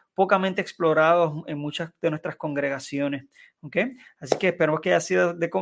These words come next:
de, de bendición. Quería recordarles rapidito, el pastor Mi-, eh, Miguel, eh, Gilberto Miguel Rufat lo puede conseguir en su canal de YouTube.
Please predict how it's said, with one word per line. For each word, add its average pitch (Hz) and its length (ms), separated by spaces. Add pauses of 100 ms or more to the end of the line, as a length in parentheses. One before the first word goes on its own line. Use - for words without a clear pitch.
de, 175 580
de 170 100
bendición. 202 480 (440)
Quería 208 320
recordarles 247 480
rapidito, 262 480
el 170 200
pastor 170 600
Mi-, 170 160
eh, 151 260
Miguel, 165 600
eh, 156 180
Gilberto 165 320
Miguel 185 240
Rufat 170 480
lo 185 120
puede 151 180
conseguir 160 420
en 151 280
su 151 120
canal 147 280
de 160 160
YouTube. 165 580